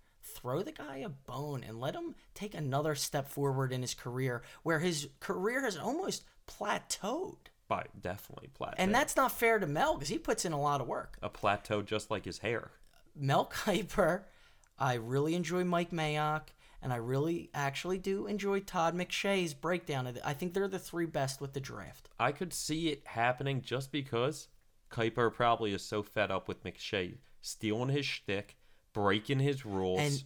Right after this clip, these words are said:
Speaker 1: yes, and
Speaker 2: being
Speaker 1: by ele-
Speaker 2: younger, being better looking.
Speaker 1: Right. So, and by giving Kiper a little bit bigger of a role at the company, you then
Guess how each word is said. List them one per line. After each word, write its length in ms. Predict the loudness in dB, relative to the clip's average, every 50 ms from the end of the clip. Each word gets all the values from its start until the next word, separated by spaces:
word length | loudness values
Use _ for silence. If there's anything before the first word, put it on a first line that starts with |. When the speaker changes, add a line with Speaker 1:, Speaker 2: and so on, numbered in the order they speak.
| -8 -4
Speaker 1:
yes, 380 | -2 0 0 0 -2 -4 -8 -4
and 100 | -2 2
Speaker 2:
being 300 | 4 6 6 6 6 6
Speaker 1:
by 60 | 6 6
ele- 80 | 6
Speaker 2:
younger, 420 | 8 6 6 4 4 4 4 4 4
being 320 | 2 0 -2 -2 -2 -2 2 4
better 280 | 4 6 6 4 4
looking. 520 | 4 4 4 2 2 2 0 0 0 -2 -4 -6 -4
Speaker 1:
Right. 200 | -4 -6 -6 -8 -12 -16 -14
So, 320 | -10 -6 -2 -2 -2 -2 -2
and 200 | -2 -2 0 0
by 440 | 2 2 2 2 2 2 0 -2 -4 -8 -14 -20 -20 -20 -18 -18 -18 -14 -6 -2
giving 260 | 0 2 2 2 0
Kiper 480 | 0 0 0 0 0 0 0 0 0
a 60 | 0 0
little 260 | 0 0 0 0 0
bit 220 | 0 -2 -2 -2
bigger 300 | -2 -4 -2 -2 -2 -2
of 100 | -2 -2
a 60 | -2
role 380 | -2 -2 -2 -2 -2 -2 -2 -4
at 120 | -6 -6
the 60 | -8 -10
company, 580 | -10 -10 -10 -10 -10 -12 -10 -8 -8 -8 -10 -10 -14 -16 -16 -18 -12 -6
you 280 | -4 -2 -2 -2 -2 -2
then 420 | -2 -2 -2 0 0 -2 -2